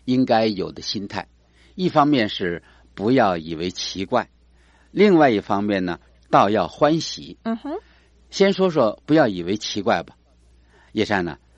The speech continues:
Speaker 1: 你觉得犹太人到底会不会把苦难当作是一件怪事啊？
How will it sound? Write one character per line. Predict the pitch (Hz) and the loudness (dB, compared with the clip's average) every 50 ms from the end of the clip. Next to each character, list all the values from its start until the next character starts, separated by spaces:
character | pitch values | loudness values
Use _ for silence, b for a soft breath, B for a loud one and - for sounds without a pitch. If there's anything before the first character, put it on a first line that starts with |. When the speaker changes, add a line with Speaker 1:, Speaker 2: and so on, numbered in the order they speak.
| _ - | _ -2
Speaker 1:
你 | - 135 135 | 2 2 2
觉 | 120 107 156 190 | 2 4 4 4
得 | 196 202 | 4 4
犹 | 151 120 131 139 180 | 4 4 2 2 2
太 | - 185 165 127 | 0 0 -2 -2
人 | 107 95 95 98 - - | -2 -2 -2 -4 -6 -4
到 | - - 139 127 | 0 2 2 2
底 | - 101 90 87 | 2 -2 -8 -8
会 | - - - 214 165 | -4 2 4 4 4
不 | 113 131 | 4 2
会 | - 165 123 101 92 | -2 0 0 0 -2
把 | - - 90 82 82 85 85 | -4 -6 -6 -6 -6 -6 -8
苦 | - - - - 120 101 87 87 | -10 -12 -12 -8 -8 -6 -6 -2
难 | 90 123 143 135 107 85 80 | 0 2 2 2 2 -2 -4
当 | - 135 139 139 | -2 -2 -2 0
作 | 123 120 | 0 -4
是 | 104 - 107 | -4 -4 -6
一 | 92 110 123 | -6 -4 -2
件 | 120 127 110 | -2 -2 -2
怪 | - - 180 147 92 | 0 0 0 0 0
事 | 76 - - 92 | -2 -8 -12 -14
啊？ | 78 69 - - | -14 -16 -18 -20